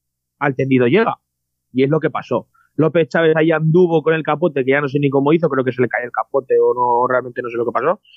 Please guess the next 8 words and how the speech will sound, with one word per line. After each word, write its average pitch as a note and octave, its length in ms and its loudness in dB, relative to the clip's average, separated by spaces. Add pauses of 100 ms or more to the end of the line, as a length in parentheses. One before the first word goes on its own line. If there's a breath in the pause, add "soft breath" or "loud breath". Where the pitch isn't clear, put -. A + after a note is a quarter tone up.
(420 soft breath)
Y F#3 120 4
luego D3+ 260 2
en D3+ 80 0
el C#3+ 60 0
caballo, E3 720 0 (100)
eh, F#3 760 4
directamente D3+ 840 0 (160)
masacrándolo D3+ 1200 -2